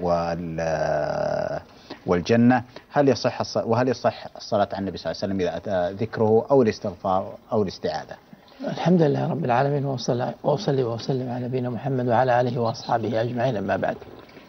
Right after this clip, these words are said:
Speaker 2: روح الصلاة هي الخشوع، والخشوع إنما يكون بتدبر ما يتلوه الإنسان أو يسمعه إذا كان مأ-، مأموما. وتدبر آيات الله عز وجل بالتأكيد أنه يلقي على النفس، آه، تأثيرا،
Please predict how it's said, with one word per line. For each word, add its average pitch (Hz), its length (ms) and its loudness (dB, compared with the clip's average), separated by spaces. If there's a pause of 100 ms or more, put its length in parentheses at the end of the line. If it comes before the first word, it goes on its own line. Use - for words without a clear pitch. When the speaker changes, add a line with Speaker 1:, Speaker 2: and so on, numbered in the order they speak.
(720)
Speaker 2:
روح 185 280 2
الصلاة 180 440 2
هي 151 100 4
الخشوع، 120 400 -4 (480)
والخشوع 151 580 2
إنما 135 320 0
يكون 131 240 -4
بتدبر 127 600 0
ما 135 200 2
يتلوه 135 300 2
الإنسان 131 420 0
أو 143 100 0
يسمعه 147 460 2 (460)
إذا 139 160 4
كان 123 280 0
مأ-، 104 160 -4 (200)
مأموما. 139 440 -2 (800)
وتدبر 160 960 4
آيات 165 260 2
الله 151 140 0
عز 131 300 0
وجل 156 640 -2
بالتأكيد 190 800 4
أنه 143 520 0
يلقي 143 280 2
على 131 200 2
النفس، 135 340 -2 (720)
آه، 135 400 4
تأثيرا، 135 560 2